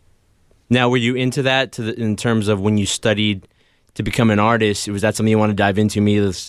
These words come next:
immediately saying, "Hey, I wanna work for Marvel or, or D C Comics"?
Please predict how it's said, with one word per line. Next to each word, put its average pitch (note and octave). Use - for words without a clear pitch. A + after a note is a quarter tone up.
immediately G#2+
saying, G2+
"Hey, G#2
I F#2+
wanna G2+
work F#2+
for -
Marvel F#2+
or, F#2+
or G2
D F#2+
C F#2
Comics"? F2+